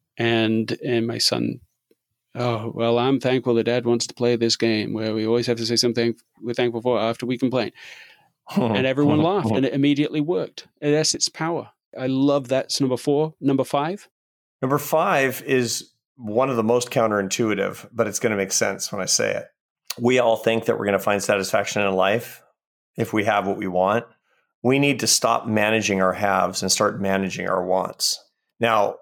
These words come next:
Speaker 2: w-, w-, the way to understand this basic concept is that your satisfaction is not a function of what you have.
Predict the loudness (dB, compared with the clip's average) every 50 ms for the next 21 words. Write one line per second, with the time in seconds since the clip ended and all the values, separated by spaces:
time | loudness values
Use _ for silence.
0 | _ -12 -10 -8 -8 -10 _ -16 -18 -16 -18 -18 _ -10 -4 -2 0 2 2 2
1 | 2 2 2 2 2 2 2 0 -2 -4 -2 0 0 0 0 0 2 2 2 4
2 | 2 2 0 -2 -2 -4 -4 -4 -2 -2 -2 -4 -4 -2 -2 0 0 -2 -2 -2
3 | -2 -2 -4 -8 -6 -6 -4 -6 -6 -4 -2 -2 -2 -2 -2 -2 0 2 2 2
4 | 0 -2 -2 -2 0 0 0 0 0 -2 -2 0 0 0 0 -2 -6 -10 -16 -20
5 | -20 -20 -18 -8 -4 -2 -2 2 2 4 4 4 4 2 0 0 0 0 0 0
6 | -2 -2 0 0 0 0 -2 -4 -4 -6 -4 -2 0 2 2 2 0 -2 -6